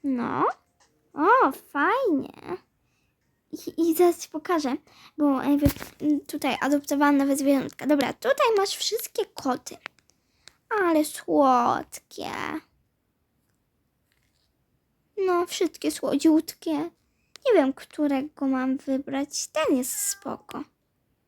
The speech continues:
Mm, może innym razem wybiorę. Ale chyba, chyba cię lubi. Ma na imię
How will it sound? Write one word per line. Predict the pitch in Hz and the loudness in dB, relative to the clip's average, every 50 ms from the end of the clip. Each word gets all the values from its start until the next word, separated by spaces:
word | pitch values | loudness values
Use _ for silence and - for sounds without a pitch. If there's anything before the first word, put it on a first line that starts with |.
| _ _ _ _ _ _ _ _ _ _ _ _ _ _ _ _ _ _ - 415 | _ _ _ _ _ _ _ _ _ _ _ _ _ _ _ _ _ _ -12 -10
Mm, | 403 415 453 466 480 480 466 466 - _ _ _ _ - | -6 -4 -4 -4 -4 -4 -6 -6 -10 _ _ _ _ -8
może | 508 554 - - - | -6 -4 -4 -4 -2
innym | 359 349 320 311 311 302 | 0 2 4 4 4 4
razem | 277 254 262 262 240 262 269 | 2 2 -2 -4 -6 -6 -6
wybiorę. | 277 277 269 285 269 262 247 254 - - - _ _ _ _ _ _ - _ _ _ - | -6 -6 -6 -4 -4 -4 -4 -4 -6 -10 -14 _ _ _ _ _ _ -20 _ _ _ -4
Ale | 508 523 480 392 | 0 0 0 0
chyba, | - - 320 277 294 285 277 285 285 - _ - - - - | 0 0 4 4 6 6 4 2 0 -2 _ -20 -20 -10 -6
chyba | 311 262 262 247 240 | -4 -2 -2 -2 -4
cię | 254 - - 302 277 | -6 -6 -4 -4 -2
lubi. | 269 294 330 403 440 _ - - - _ _ _ _ _ _ _ _ _ _ _ _ _ _ | 0 2 2 2 0 _ -8 -12 -12 _ _ _ _ _ _ _ _ _ _ _ _ _ _
Ma | 359 349 | -4 -2
na | 370 381 | 0 2
imię | 370 349 339 320 | 2 2 2 0